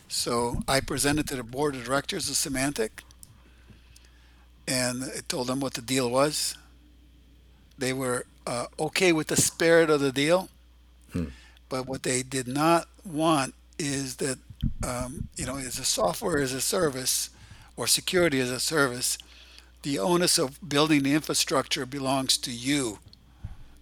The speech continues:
Speaker 1: the owner of the service. They wanted G M to pay for the,
Speaker 2: Hmm.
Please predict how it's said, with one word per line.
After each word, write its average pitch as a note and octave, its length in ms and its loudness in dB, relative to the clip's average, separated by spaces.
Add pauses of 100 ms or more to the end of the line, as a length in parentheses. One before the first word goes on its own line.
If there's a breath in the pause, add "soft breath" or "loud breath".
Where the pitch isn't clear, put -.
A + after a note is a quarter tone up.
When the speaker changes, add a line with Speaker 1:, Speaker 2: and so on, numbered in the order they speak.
Speaker 1:
the B2+ 180 -2
owner B2+ 340 -2
of A2+ 80 -10
the G#2+ 60 -10
service. - 720 -2 (920 soft breath)
They D3+ 180 4
wanted D3+ 340 6
G C#3 180 4
M D#3 140 8
to C3 80 -4
pay C3+ 260 0
for B2+ 180 -8
the, A#2 240 -6 (580)
Speaker 2:
Hmm. D2 300 -10